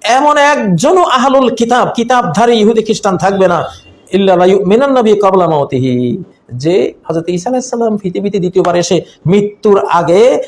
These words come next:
ইসলাম কবুল করবে না, এরকম একজন ইহুদি খ্রিস্টানও থাকবে না পৃথিবীতে। সকল ইহুদি খ্রিস্টান ইসলাম কবুল করে ফেলবে। হ্যাঁ, ইহুদি জাতিটা অবশ্য শেষ হয়ে যাবে, তাদের সংখ্যা তো এমনি কম, তারা একটা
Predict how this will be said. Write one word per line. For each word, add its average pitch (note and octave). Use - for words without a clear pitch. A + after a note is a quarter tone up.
ইসলাম G3
কবুল D4
করবে G3
না, G#3
এরকম A3
একজন F3+
ইহুদি F3
খ্রিস্টানও C3+
থাকবে A2+
না A#2+
পৃথিবীতে। -
সকল -
ইহুদি F3+
খ্রিস্টান D#3+
ইসলাম B2+
কবুল B2
করে -
ফেলবে। -
হ্যাঁ, A#2+
ইহুদি B3
জাতিটা B3
অবশ্য B3+
শেষ D#4+
হয়ে C#4
যাবে, E3+
তাদের -
সংখ্যা F3+
তো A#3+
এমনি C#4+
কম, A#3
তারা E3
একটা -